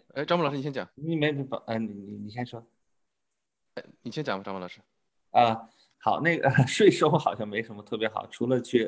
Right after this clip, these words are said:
Speaker 2: appeal 一下哈。保险那肯定就是经常换一换。呃，反正我经常换保险公司。嗯，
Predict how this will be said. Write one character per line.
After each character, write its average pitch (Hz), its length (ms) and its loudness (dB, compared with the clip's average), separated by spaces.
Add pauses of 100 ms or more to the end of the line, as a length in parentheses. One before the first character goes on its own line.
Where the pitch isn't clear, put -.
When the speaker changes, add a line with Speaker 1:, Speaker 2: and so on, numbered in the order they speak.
(120)
Speaker 2:
appeal 101 480 0
一 98 60 -12
下 - 260 -6
哈。 - 240 -10 (460)
保 135 160 6
险 107 280 0
那 113 140 2
肯 104 180 -6
定 95 140 -4
就 107 100 -8
是 101 160 -12
经 110 180 -8
常 101 200 -6
换 110 300 0
一 95 60 -6
换。 - 220 -2 (680)
呃， 101 360 0
反 107 140 -2
正 131 100 2
我 110 320 0 (160)
经 127 200 0
常 107 240 2
换 113 180 0
保 101 140 2
险 107 200 -4
公 101 140 -8
司。 98 300 -12 (580)
嗯， 92 580 -2